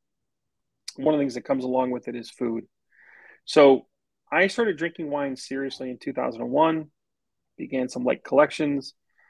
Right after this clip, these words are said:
but worked my way through to the point where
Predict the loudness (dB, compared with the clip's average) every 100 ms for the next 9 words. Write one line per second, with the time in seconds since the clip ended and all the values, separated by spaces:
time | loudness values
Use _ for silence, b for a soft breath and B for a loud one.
0 | _ _ _ _ _ _ _ 4 4 _
1 | _ _ _ -8 2 4 4 0 0 2
2 | 0 -2 -4 -2 -2 -2 -6 -6 -4 -4
3 | -4 -8 -6 -4 -4 -4 -8